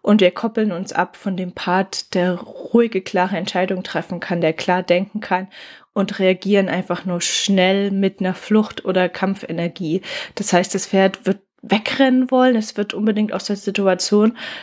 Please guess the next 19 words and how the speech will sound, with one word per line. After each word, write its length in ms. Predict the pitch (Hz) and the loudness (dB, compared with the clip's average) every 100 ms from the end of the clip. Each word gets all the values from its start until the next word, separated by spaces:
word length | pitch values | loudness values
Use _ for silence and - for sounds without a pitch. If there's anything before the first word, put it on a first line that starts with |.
| - | -4
rauskommen 500 | 180 214 - 247 233 | -2 -2 -4 -2 0
wollen 280 | 220 220 233 | 0 0 0
und 140 | 208 | 0
ist 300 | 202 - - | -2 -6 -8
in 120 | - 196 | -6 -2
dem 120 | 196 | -2
Moment 380 | 190 190 185 - | 0 -2 -4 -6
nicht 220 | 180 - | -6 -4
ansprechbar. 760 | 175 - - 196 - 202 202 202 - - - - | -2 -2 0 0 0 2 2 0 -10 -18 -16 0
Oder 260 | 196 180 | 2 4
es 180 | 170 - | 4 0
wird 140 | 175 - | -4 -2
sich 180 | 185 | -2
natürlich 600 | 202 180 - 180 170 - | 0 0 0 0 -2 -2
wehren, 300 | 208 208 208 | 2 4 2
es 180 | 170 - | 0 -8
wird 100 | - | -12
vielleicht 300 | - - - | -8 -6 -4
steigen, 640 | - - 190 190 190 190 | -4 -2 0 0 -2 -6